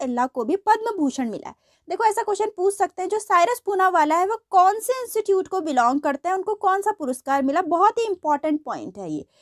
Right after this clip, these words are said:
ठीक है, वैक्सीन बनाने वाले हैं, इसी, इस बार का कोविड का तो इतना टाइम चल रहा है, तो वैक्सीन तो अपने में ही इंपॉर्टेंट टॉपिक हो जाता है।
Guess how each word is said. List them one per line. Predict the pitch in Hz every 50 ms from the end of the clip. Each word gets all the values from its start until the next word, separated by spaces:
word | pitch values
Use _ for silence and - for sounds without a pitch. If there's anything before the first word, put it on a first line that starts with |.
| _ _ -
ठीक | 370 392
है, | 480 415
वैक्सीन | 302 269 247 247 - 392 427 415
बनाने | 427 403 392 392 403 415
वाले | 403 392 381 381 415
हैं, | 392 415 466 - -
इसी, | 285 - - 285 - -
इस | 277 269
बार | 254 254 320 339 359
का | 359 370 381
कोविड | 381 - 311 269 262 285 359 370
का | - 339
तो | 311 359
इतना | 339 294 - 294 349
टाइम | 370 381 370 370 370
चल | 381 381 349 349
रहा | 359 359 349
है, | 349
तो | 359 370
वैक्सीन | 311 254 254 269 - - 311 302 302
तो | 392
अपने | 349 294 - 175 185
में | 262 294 302
ही | 302 415
इंपॉर्टेंट | 440 392 359 - 302 269 262 - 302 311 302
टॉपिक | - 254 247 - 254 247
हो | - 214
जाता | 170 160 147 - - - 185
है। | 175 160